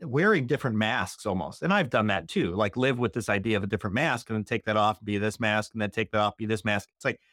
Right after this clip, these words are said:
stop it. Like, it, when you take off all the masks, we are so similar, especially,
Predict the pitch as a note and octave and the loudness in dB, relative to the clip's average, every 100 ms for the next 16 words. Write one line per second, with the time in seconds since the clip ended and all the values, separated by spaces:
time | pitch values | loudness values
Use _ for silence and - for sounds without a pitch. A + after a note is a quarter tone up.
0 | _ - - B2 G#2 G#2 F2 - _ _ | _ -16 -2 2 2 0 -4 -6 _ _
1 | C3 A2 - C#3 C#3+ C3+ B2+ E3+ F3 D3 | -4 -4 -2 -4 0 0 0 0 0 0
2 | B2+ A#2+ G#2 A2 A2 - A2 A#2+ A2 - | 2 0 2 2 0 -4 -2 0 0 -2
3 | - C3+ G#3 - G2 E2+ D2 D#2 A2 _ | 0 2 2 0 -2 0 -4 -8 -12 _
4 | _ _ _ G#2+ - - F#3 G#3+ C#3+ A#2 | _ _ _ -8 -6 -2 0 0 0 0
5 | G2 | -2